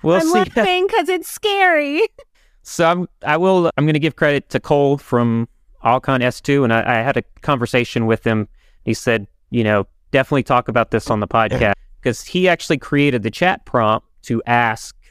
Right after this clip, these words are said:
Speaker 1: Open A I's Chat G P T to predict China's invasion of Taiwan.
Speaker 2: And what did the A I chat have to say?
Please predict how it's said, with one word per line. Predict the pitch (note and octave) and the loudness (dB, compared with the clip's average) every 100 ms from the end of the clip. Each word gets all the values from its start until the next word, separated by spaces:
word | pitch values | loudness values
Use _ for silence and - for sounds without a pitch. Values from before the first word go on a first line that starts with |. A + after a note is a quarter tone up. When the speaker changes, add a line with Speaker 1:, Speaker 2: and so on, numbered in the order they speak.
| - - | -10 -2
Speaker 1:
Open | B2+ - A#2+ | 0 0 0
A | A#2 | 2
I's | A2+ A2+ G#2 - _ | 2 0 -2 -12 _
Chat | - B2+ - | -2 -2 -2
G | - | -4
P | G#2+ A#2 | -2 -4
T | G2+ - A2+ G#2 - _ _ _ | -4 -2 -2 -2 -6 _ _ _
to | D3+ | -2
predict | B2 E3+ B2+ A#2+ A#2+ - - | 0 0 2 0 0 -6 -18
China's | - B2+ A#2+ A#2+ G#2+ | -6 -2 0 -2 -2
invasion | A#2 G2+ G2+ G2+ G#2+ | 0 2 0 0 -4
of | F#2+ | -4
Taiwan. | - A2 A#2+ D3 - _ _ | -2 -2 0 -2 -4 _ _
Speaker 2:
And | A3+ A3 G3+ F#3+ | -2 0 0 0
what | G3 C4 A3+ | 0 0 -2
did | D4 A#3 | -2 0
the | A3+ | -2
A | A3 A#3 | 0 2
I | A#3 | 0
chat | G#3 - A3+ C4 | -2 -2 0 0
have | G3+ F3+ - | -4 -6 -8
to | - | -12
say? | - G3+ F#3+ G3+ | -6 -4 -2 -4